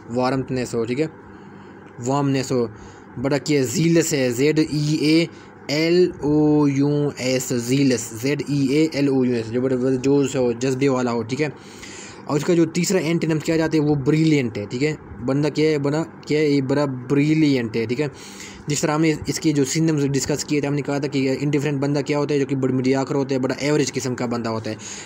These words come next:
लेकिन इसका जो एंटोनिम्स क्या होगा, वो क्या होगा, वो brilliant होगा,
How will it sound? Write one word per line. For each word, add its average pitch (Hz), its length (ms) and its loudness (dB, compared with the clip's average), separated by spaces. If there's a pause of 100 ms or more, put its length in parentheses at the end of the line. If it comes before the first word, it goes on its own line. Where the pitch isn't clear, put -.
(100)
लेकिन 151 300 4
इसका 160 200 0
जो 147 80 2
एंटोनिम्स 165 460 -2
क्या 165 160 0
होगा, 165 240 0 (340)
वो 143 80 2
क्या 156 180 0
होगा, 156 140 2
वो 143 160 4
brilliant 147 520 2
होगा, 110 360 -4